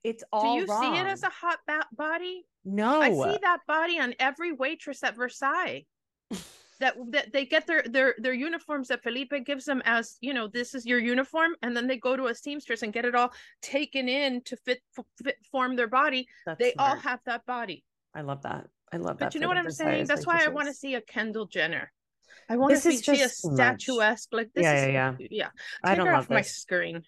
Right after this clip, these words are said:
Speaker 1: Okay. Kylie Jenner in red Jean Paul Gaultier.
Speaker 2: She
Speaker 1: Here's
Speaker 2: looked
Speaker 1: a
Speaker 2: beautiful.
Speaker 1: Okay, but this is what Kylie does every year.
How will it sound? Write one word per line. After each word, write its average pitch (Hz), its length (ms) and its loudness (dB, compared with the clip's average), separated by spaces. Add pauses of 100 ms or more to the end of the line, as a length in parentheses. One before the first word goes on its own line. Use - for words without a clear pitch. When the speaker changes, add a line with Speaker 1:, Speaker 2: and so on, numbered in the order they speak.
Speaker 1:
Okay. 127 380 -2 (920)
Kylie 190 400 4
Jenner 185 420 4
in 175 380 0
red 165 600 2
Jean 165 320 -4
Paul 170 360 -6
Gaultier. 165 680 -4 (280)
Speaker 2:
She - 160 -4
Speaker 1:
Here's 302 120 4
Speaker 2:
looked 320 100 -2
Speaker 1:
a 339 40 2
Speaker 2:
beautiful. 240 440 -2 (140)
Speaker 1:
Okay, 165 420 2 (360)
but 208 280 -2
this 233 180 2
is 262 100 -6
what 254 120 -6
Kylie 180 320 -2
does 156 160 -4
every 143 300 -6
year. 135 260 -8